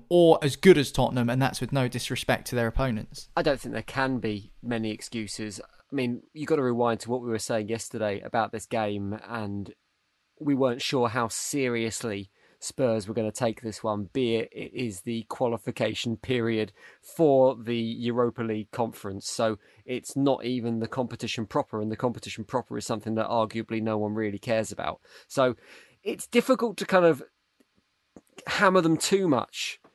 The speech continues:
Speaker 2: for not walking away with a win in the first leg of this one, even though they do have the chance to recover when they take the Portuguese team back to New White Hart Lane. But at the same time,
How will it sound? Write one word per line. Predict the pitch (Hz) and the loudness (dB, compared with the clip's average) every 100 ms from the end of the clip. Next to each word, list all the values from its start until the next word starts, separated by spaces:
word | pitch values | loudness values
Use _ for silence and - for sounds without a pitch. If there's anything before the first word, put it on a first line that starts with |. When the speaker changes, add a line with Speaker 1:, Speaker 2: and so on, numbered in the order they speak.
| _ | _
Speaker 2:
for | - 147 | -2 4
not | 165 123 | 4 4
walking | 143 139 - 127 | 2 -2 0 0
away | 120 120 117 | 2 2 2
with | 117 113 | 0 -2
a | |
win | 117 139 123 107 | 0 2 2 0
in | 107 117 110 | -4 -6 -6
the | |
first | 110 117 107 120 | -2 -2 -2 0
leg | 113 | -2
of | 104 | 0
this | 107 - | -4 -6
one, | 107 95 | -6 -6
even | 101 131 117 | -4 -4 -2
though | 113 | -2
they | 110 | -2
do | 104 127 | -2 -4
have | 110 | -4
the | - | -8
chance | - 120 113 | -6 -6 -6
to | - | -8
recover | 113 - 110 104 - _ - | -8 -4 -2 -2 -4 _ -6
when | 117 | -2
they | 107 | -2
take | 117 | -2
the | 117 | -4
Portuguese | 117 117 113 104 | -6 -8 -8 -6
team | 113 101 | -4 -2
back | 107 - | -2 -2
to | - 120 107 107 98 _ _ _ _ _ - - _ | -8 -6 -6 -6 -12 _ _ _ _ _ -20 -20 _
New | 156 135 120 | -2 0 2
White | 120 104 | 2 2
Hart | 113 110 | 2 2
Lane. | 123 113 107 113 - - - - | 2 2 0 -8 -14 -20 -20 -18
But | 151 151 120 | 0 2 4
at | |
the | 139 | 2
same | - 160 139 | 2 2 4
time, | 143 135 131 | 4 4 4